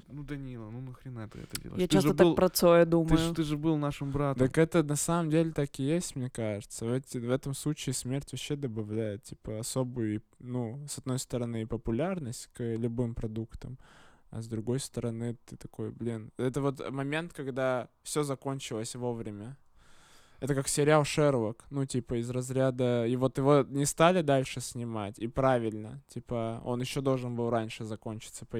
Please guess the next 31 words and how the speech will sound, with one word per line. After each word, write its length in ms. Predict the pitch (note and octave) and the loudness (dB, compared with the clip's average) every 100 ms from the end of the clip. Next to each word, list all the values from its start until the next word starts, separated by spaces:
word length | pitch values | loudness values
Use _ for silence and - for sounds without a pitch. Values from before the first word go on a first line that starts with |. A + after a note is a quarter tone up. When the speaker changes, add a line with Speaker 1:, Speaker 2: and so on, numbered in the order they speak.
| A2+ | -2
Speaker 3:
идее. 440 | A2 A2+ A2 B2 - _ _ _ _ _ - | -2 -4 -4 -6 -12 _ _ _ _ _ 0
Ну, 160 | D#3 D3+ | 4 6
бри-, 240 | B2 C3+ | 4 0
британский, 580 | A#2+ B2+ - B2+ A#2+ - | 0 0 0 -2 -2 -10
который, 460 | - A2 A#2+ A2+ A2 | -12 -8 -6 -4 -4
не, 340 | A#2 A2 A2 | -6 -6 -6
не 140 | A2+ A2 | -8 -10
российский. 640 | A2+ - A2 A#2 - A2 | -10 -6 -6 -6 -10 -2
Мне 140 | B2 | 2
Speaker 1:
Ну, 40 | D3 | 8
Speaker 3:
кажется, 320 | C#3+ C#3 C3+ | 8 8 6
эти, 340 | C3 C#3 - | 6 6 4
эти 280 | B2 C3+ C#3 | 6 6 4
случаи 400 | C#3+ D3+ D3 - | 4 4 4 0
то 180 | B2+ C3 | 0 0
же 60 | B2 | 0
Speaker 1:
не-, 60 | |
Speaker 3:
самое, 420 | - C#3 B2 G#2 | -2 -2 -2 -4
как 160 | - A2 | -8 -6
Speaker 1:
ну, 140 | A2 D#3+ | 0 2
Speaker 3:
будто 20 | F3 | 4
Speaker 1:
нет, 160 | C#3+ B2+ | 4 2
Speaker 3:
бы. 40 | - | -2
Speaker 1:
я, 160 | C3+ | -2
конечно, 320 | C3+ D3 C#3 C#3 | 0 -2 -2 -4
не 80 | |
говорю, 300 | C3 C3+ D3+ | -4 -2 -4
что 460 | F#3 - A#2 G#2+ G2+ | -4 -2 0 0 0
он 220 | F#2+ A2+ | -2 -2
вовремя 400 | G#2+ G#2+ G2+ G2 | 0 0 -2 -4
умер. 360 | G#2 G2 - | -6 -6 -8